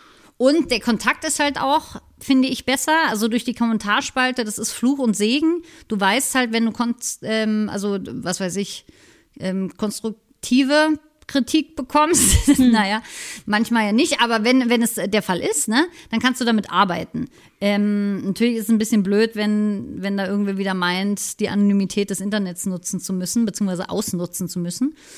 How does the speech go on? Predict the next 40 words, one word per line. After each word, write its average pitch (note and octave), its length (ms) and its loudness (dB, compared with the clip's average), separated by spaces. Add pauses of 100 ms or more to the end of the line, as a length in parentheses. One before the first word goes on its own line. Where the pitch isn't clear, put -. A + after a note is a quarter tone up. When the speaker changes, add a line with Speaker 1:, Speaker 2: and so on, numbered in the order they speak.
(200)
Speaker 1:
Ähm, G#3+ 380 0
aber G3+ 160 0
der A3+ 180 2
Kontakt, C4 420 0
der G#3+ 100 -2
ist G#3+ 100 -2
ja A3 80 0
schon A3 140 0
mal, G3 340 0
ähm, G3 200 -4
finde G3+ 180 -2
ich, F#3 100 -4
sehr F#3+ 120 0
hilfreich. C4 640 0
Außerdem A3 680 0 (340)
diese G#3 220 2
Insights D4+ 600 0
von C4+ 220 4
YouTube C#4+ 520 0 (200)
sind G#3 220 0
ja G3 80 2
super C4+ 380 2
praktisch, C4 520 0
also G3+ 160 -2
Speaker 2:
Mhm. A3+ 60 -4
Speaker 1:
für A3+ 100 -2
alle, G#3 160 0
die G3 80 -2
es G3+ 120 0
nicht B3 200 2
wissen, B3 340 4 (220)
man G#3+ 160 4
sieht B3+ 540 2
durch C4 240 -2
einen A3+ 260 4
Graphen F#3+ 480 2
genau, A3 460 2
wann A3 240 2
Leute A#3 400 0
abschalten. - 680 -6